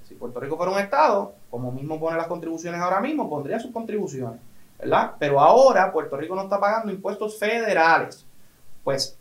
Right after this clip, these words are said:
lo que, lo que en un pasado funcionó era que como Puerto Rico no tenía todos esos impuestos federales que pagan en los Estados Unidos, pues entonces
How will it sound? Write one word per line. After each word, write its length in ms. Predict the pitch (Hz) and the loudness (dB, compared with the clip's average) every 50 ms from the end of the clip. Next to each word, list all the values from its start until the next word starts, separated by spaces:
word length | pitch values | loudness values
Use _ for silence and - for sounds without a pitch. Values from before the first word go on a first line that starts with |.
| - | -8
lo 260 | 151 151 160 160 160 | -2 2 2 2 2
que, 300 | 160 170 165 165 160 - 156 | 0 0 0 0 0 0 -2
lo 320 | 165 165 170 170 170 170 | -2 0 0 0 -2 -4
que 240 | 170 175 170 170 175 | -8 -8 -8 -6 -6
en 100 | 175 180 | -6 -4
un 140 | 196 202 190 | -6 -4 2
pasado 580 | - 226 220 220 233 220 220 220 214 214 214 208 | 2 2 4 4 4 6 6 6 6 4 0 -2
funcionó 640 | 214 214 214 208 - 220 214 214 190 170 - - - - | -4 -8 -8 -6 -6 -4 -2 -2 -2 -2 -4 -6 -10 -8
era 300 | 190 180 180 160 - - | -6 -2 0 0 -2 -2
que 140 | 147 139 143 | -6 -8 -6
como 260 | 139 139 139 135 131 | -6 -6 -6 -6 -6
Puerto 260 | 139 143 135 - 143 | -6 -8 -6 -8 -8
Rico 300 | 147 170 175 - 202 202 | -6 -6 -6 -6 -6 -4
no 120 | 196 196 | -4 -4
tenía 340 | 196 202 196 202 202 196 196 | -6 -6 -4 -4 -4 -4 -4
todos 160 | 185 185 196 | -2 -4 -4
esos 140 | 196 202 202 | -4 -4 -6
impuestos 360 | 202 196 190 190 196 196 196 | -6 -6 -6 -8 -8 -8 -10
federales 460 | - 202 196 196 196 196 196 196 196 - - | -10 -8 -6 -2 0 0 0 0 -2 -8 -10
que 100 | 180 175 | -10 -8
pagan 460 | - 170 170 185 190 196 196 196 196 - - - | -2 0 0 2 2 0 -4 -6 -12 -18 -18 -12
en 140 | - 175 175 | -10 -8 -8
los 160 | 180 180 180 | -8 -8 -8
Estados 280 | 175 - 185 185 190 | -4 0 0 0 0
Unidos, 360 | 196 202 208 196 160 143 143 143 - - - - - - - - - - | -2 -6 -6 -4 -6 -6 -8 -10 -14 -20 -20 -20 -20 -20 -20 -18 -12 -8
pues 140 | 135 139 | -6 -4
entonces 380 | 139 160 190 202 196 196 - - | -2 -2 -2 -2 -6 -6 -8 -14